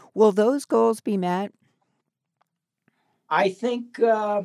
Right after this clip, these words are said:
Speaker 2: from the Congress's standpoint, uh, I think we're going to continue to push forward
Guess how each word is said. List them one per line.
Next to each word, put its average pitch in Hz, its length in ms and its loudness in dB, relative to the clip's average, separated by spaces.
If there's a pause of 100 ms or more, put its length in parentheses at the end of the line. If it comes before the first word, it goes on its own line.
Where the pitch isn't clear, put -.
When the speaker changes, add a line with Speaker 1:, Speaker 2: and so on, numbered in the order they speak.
(760)
Speaker 2:
from 180 240 -4
the 160 240 -6
Congress's 214 720 -2
standpoint, 127 840 -12 (220)
uh, 139 420 -4
I 180 200 0
think 185 260 -6
we're 180 120 4
going 175 320 4
to 147 120 -4
continue 170 560 0
to 151 100 4
push 180 280 0
forward 165 680 8